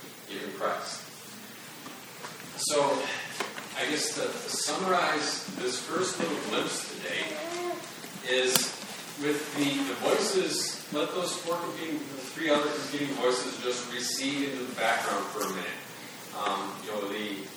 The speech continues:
the tradition, the emotion, the human reason. Say, what does God's word say here? That, you know, speaking to Christians, laid out for us there in verse one, um, speaking to Christians, God says that he had Jesus in mind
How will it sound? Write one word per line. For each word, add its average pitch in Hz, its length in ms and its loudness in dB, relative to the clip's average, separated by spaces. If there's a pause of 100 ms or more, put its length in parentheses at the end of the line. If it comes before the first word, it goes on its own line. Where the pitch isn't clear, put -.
(180)
the 95 220 -2
tradition, 143 640 0
the 98 320 0 (240)
emotion, 127 560 2
the - 160 0
human - 260 0
reason. 120 360 0 (560)
Say, - 260 2
what - 140 2
does - 160 0
God's 143 360 6
word 110 180 0
say - 280 0 (160)
here? 254 160 -8 (960)
That, 123 280 4 (140)
you 131 60 -4
know, 117 140 0
speaking 110 420 0
to 104 80 2 (100)
Christians, - 800 0 (320)
laid 120 160 4
out - 140 4
for - 160 2
us 127 180 4
there 123 100 6
in 123 140 6
verse 120 320 2
one, - 220 4
um, - 880 2
speaking - 440 6
to - 60 2
Christians, 143 480 2
God - 280 6
says - 580 4
that - 320 2 (380)
he 175 120 -4
had - 300 4
Jesus - 500 2
in 190 140 6
mind 175 440 4